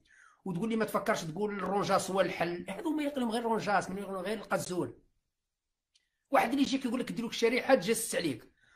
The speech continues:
والاخر يقول لك: "الفاكسا يحبس لك ال-، الظنايا، تولي العقب ما تجيبش الاولاد".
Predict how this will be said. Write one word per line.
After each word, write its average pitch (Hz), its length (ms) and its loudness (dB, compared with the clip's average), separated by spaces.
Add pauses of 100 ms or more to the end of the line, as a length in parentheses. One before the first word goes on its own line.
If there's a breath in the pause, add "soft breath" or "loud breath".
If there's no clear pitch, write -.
(180 soft breath)
والاخر 262 320 8
يقول 262 180 0
لك: 247 140 -2
"الفاكسا 247 640 4 (120)
يحبس 214 480 -2
لك 247 140 -4
ال-، 233 360 2 (240 loud breath)
الظنايا، 190 800 6
تولي 220 640 4
العقب 196 420 4
ما 196 60 0
تجيبش 180 280 -6
الاولاد". 196 420 4